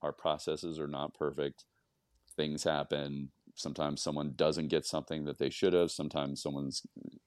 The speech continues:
you know, sometimes someone gets something that they shouldn't have. But overarchingly,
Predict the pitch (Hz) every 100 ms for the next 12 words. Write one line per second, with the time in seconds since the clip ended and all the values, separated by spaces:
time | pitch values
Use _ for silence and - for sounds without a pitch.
0 | - - - 65 - 82 82 73 82 76
1 | 69 90 - 85 - 78 76 69 69 -
2 | 104 98 87 - - - _ _ _ 90
3 | 80 76 _ - 92 95 95 - 80 78
4 | - 71 69 69 67